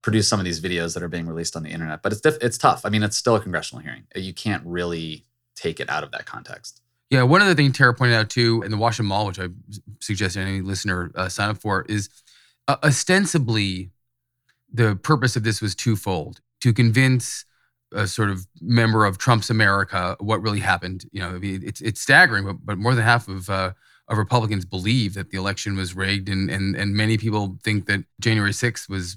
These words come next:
Speaker 2: this insignificant event. And the other was to influence Merrick Garland to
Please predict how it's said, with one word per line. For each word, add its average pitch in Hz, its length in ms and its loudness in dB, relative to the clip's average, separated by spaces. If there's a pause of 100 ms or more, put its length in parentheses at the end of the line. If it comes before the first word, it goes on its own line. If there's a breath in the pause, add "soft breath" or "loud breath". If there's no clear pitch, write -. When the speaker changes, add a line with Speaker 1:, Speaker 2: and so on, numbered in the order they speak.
(160)
Speaker 2:
this 107 140 -2
insignificant 101 840 0 (180)
event. 143 360 2 (500 loud breath)
And 127 220 8
the 135 80 10
other 131 200 8
was 113 200 4
to - 80 -4
influence 107 360 -2
Merrick 98 220 -2
Garland 92 420 -6 (160)
to 92 320 -4